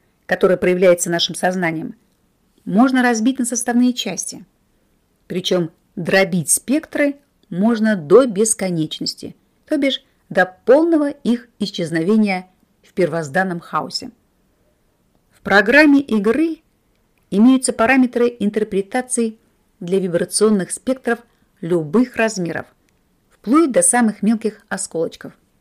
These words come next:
Из этих осколочков мастер иллюзий и собирает объекты своей персональной реальности,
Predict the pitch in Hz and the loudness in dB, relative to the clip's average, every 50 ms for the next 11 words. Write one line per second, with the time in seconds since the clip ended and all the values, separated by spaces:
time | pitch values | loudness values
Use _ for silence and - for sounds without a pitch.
0 | _ _ _ _ _ _ _ _ _ _ _ _ _ - 196 233 247 294 359 349 | _ _ _ _ _ _ _ _ _ _ _ _ _ -2 0 2 2 2 2 0
1 | - 302 - - 226 220 - - - 294 339 330 226 - - - - - - _ | 0 -4 -4 -2 -2 -2 -4 -4 -4 -2 0 0 -2 -4 -6 -10 -14 -20 -20 _
2 | _ _ _ _ _ _ _ _ _ _ _ _ - 175 180 196 214 214 - - | _ _ _ _ _ _ _ _ _ _ _ _ -6 -2 0 2 2 2 0 0
3 | - 180 - - - 185 175 165 196 233 269 277 240 190 214 - - - 202 202 | -2 -2 -4 -4 -4 -4 -4 0 2 2 2 2 0 -2 -4 -6 -6 -6 -6 -4
4 | - 220 220 185 190 202 196 196 214 240 254 262 254 - 254 247 214 233 240 233 | -2 -2 -2 0 0 0 2 4 4 4 4 2 0 0 -2 0 2 2 2 0
5 | 240 - 208 202 - 202 202 190 190 - - - - 196 202 185 185 180 170 180 | 0 -2 -4 -2 0 2 2 2 0 -2 -4 -4 -2 0 0 0 0 0 0 2
6 | 214 233 226 214 - - - 190 185 _ | 2 2 2 0 -2 -2 -4 -6 -6 _